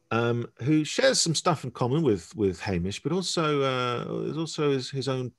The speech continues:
person. Um, so Hamish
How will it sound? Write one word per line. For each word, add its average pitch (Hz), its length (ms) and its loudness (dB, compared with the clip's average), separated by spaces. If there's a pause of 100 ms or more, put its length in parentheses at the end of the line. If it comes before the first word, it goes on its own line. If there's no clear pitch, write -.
(140)
person. 117 540 -2 (640)
Um, 120 480 2 (520)
so - 600 4 (100)
Hamish - 800 0